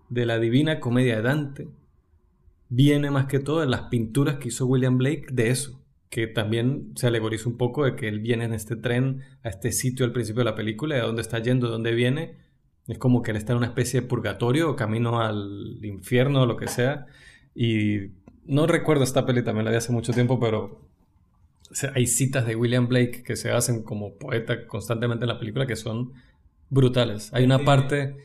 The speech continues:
Speaker 1: cuando él le dispara a alguien, es que no me acuerdo, pero hay frases.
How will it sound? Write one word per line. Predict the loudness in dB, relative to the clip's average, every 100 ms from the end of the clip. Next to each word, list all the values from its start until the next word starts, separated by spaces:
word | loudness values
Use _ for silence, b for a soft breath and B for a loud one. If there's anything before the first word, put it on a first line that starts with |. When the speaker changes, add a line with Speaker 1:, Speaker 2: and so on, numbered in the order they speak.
| B
Speaker 1:
cuando | _ 0 2
él |
le | 4
dispara | 4 2 2 4
a |
alguien, | 4 2 -2 -4 -10 -20 _ _ _ _
es | -10
que | -2
no | -2
me | -2
acuerdo, | 0 2 2 0 -4
pero | 0
hay | 0
frases. | 2 4 4 2 0 -2 -8